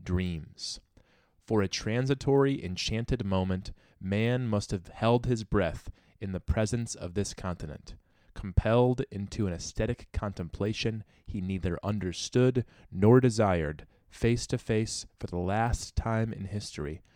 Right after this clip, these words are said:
with something commensurate to his capacity for wonder."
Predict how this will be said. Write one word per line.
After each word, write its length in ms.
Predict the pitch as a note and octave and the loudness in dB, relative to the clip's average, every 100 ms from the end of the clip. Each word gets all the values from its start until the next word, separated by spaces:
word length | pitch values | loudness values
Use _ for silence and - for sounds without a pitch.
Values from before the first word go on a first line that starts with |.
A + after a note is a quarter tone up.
| _ - | _ -4
with 120 | G2 | -4
something 500 | - A#2 A#2+ A#2+ A#2+ | 0 -2 0 0 -2
commensurate 720 | A#2+ G2 F#2 G2+ - A2 A2 - _ - | -4 -4 -2 -2 0 0 0 -6 _ -8
to 80 | F#2+ | -4
his 200 | F#2+ - | -4 -4
capacity 800 | G2+ - G2 G2+ A#2 G#2 G2+ G2+ _ _ | 0 2 2 0 0 0 0 -4 _ _
for 240 | - F#2+ F2+ | -6 0 0
wonder." 560 | E2+ E2+ E2 - - | 0 -2 -2 -8 -10